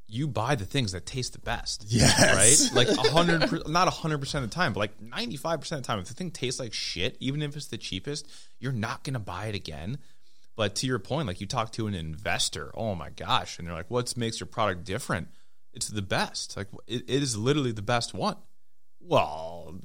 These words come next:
Speaker 1: that doesn't work. Like,
Speaker 2: Yeah.
Speaker 1: I can't, I can't pitch that up to Wall Street
Speaker 2: Yeah.
Speaker 1: in five years. It's like, no, it's literally just the best product.
Speaker 2: And that, that's where it's funny that the, at the consumer level, so, like, me being just an extreme coffee nerd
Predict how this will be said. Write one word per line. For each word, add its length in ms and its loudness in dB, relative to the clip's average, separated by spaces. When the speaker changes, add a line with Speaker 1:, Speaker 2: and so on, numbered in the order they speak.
Speaker 1:
that 200 -2
doesn't 400 -2
work. 400 0
Like, 140 8
Speaker 2:
Yeah. 60 6
Speaker 1:
I 40 6
can't, 380 4
I 80 2
can't 300 0
pitch 280 -4
that 240 2
up 180 0
to 140 -2
Wall 340 0
Street 580 0
Speaker 2:
Yeah. 160 8
Speaker 1:
in 60 -4
five 360 2
years. 440 -2
It's 100 -10
like, 220 -6
no, 260 2
it's 220 0
literally 240 0
just 160 -4
the 60 -2
best 200 2
product. 460 0
Speaker 2:
And 120 8
that, 160 10
that's 220 10
where 220 10
it's 160 6
funny 260 6
that 380 2
the, 180 0
at 160 8
the 100 2
consumer 640 6
level, 480 0
so, 160 4
like, 180 2
me 340 10
being 280 6
just 160 4
an 60 4
extreme 340 4
coffee 460 6
nerd 320 0